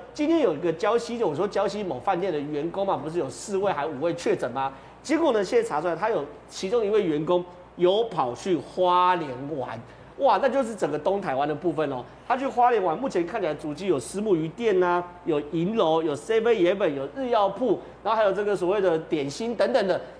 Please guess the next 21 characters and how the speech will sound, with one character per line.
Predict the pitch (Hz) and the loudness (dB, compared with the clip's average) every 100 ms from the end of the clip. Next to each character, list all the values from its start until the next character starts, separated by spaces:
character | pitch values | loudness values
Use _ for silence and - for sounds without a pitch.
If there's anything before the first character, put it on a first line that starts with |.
| - | -2
他 | 285 | 2
就 | 339 302 | 4 2
很 | - 156 | 0 -2
像 | 143 320 | 2 2
我 | - | 2
们 | 156 | -2
一 | 240 | 0
般 | 220 208 | 2 2
人 | 165 | 0
去 | 165 202 | -2 -4
花 | 180 185 | 0 2
莲 | 175 143 | 2 0
玩 | 135 | -2
的 | 139 | -6
足 | 139 139 139 | -8 -6 -6
迹 | 151 165 | -4 0
啊， | 139 | 0
大 | 165 | 2
概 | 202 | 2
除 | 190 | 2
了 | 165 | -2